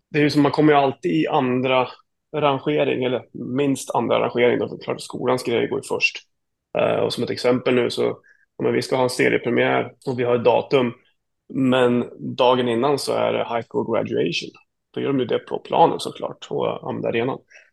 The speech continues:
Och då är det inte säkert vi kan spela på lördagen efteråt, för då måste man ju få bort scener och stolar och hit och dit, och det verkar jobbigt. Så att, liksom, man har ju,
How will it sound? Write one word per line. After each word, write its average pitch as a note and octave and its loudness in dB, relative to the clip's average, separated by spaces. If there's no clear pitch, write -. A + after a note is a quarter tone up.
Och - -4
då C3 2
är F3 6
det F3+ 6
inte C#3+ 0
säkert - -2
vi - -8
kan A2 -8
spela G2+ -4
på G#2+ -4
lördagen B2 2
efteråt, - -8
för - -12
då B2 -8
måste - -8
man C3+ -2
ju A#2 -6
få B2 -6
bort C#3+ -6
scener B2 -2
och - -8
stolar A#2 -2
och B2 -2
hit A2+ -8
och A2 -6
dit, A#1 -6
och - -8
det B1+ 2
verkar - -4
jobbigt. - -8
Så A#2+ -2
att, - -2
liksom, C3+ 0
man B2+ 0
har D3 8
ju, D3+ 6